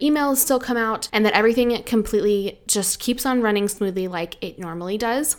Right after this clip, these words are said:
And we are also preparing for our clients that will be starting working with us this fall to have a end of year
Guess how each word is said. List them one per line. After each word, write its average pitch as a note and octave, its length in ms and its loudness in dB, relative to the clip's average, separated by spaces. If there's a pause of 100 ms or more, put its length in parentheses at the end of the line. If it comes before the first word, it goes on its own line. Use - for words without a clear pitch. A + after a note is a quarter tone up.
(120)
And A#3 100 6
we B3 140 6
are B3 100 4
also B3+ 440 6
preparing G#3+ 600 4
for G#3 240 2
our G3 160 0
clients F#3+ 460 -4
that G3 100 -2
will G3 80 -2
be G3 140 -4
starting F#3 600 0 (120)
working G3 400 0
with F#3 200 -4
us F3+ 320 0 (220)
this A3 260 2
fall G3 440 2
to G3 340 2
have F#3 540 0
a F#3 580 -4
end B3 200 6
of B3+ 120 4
year A3+ 460 2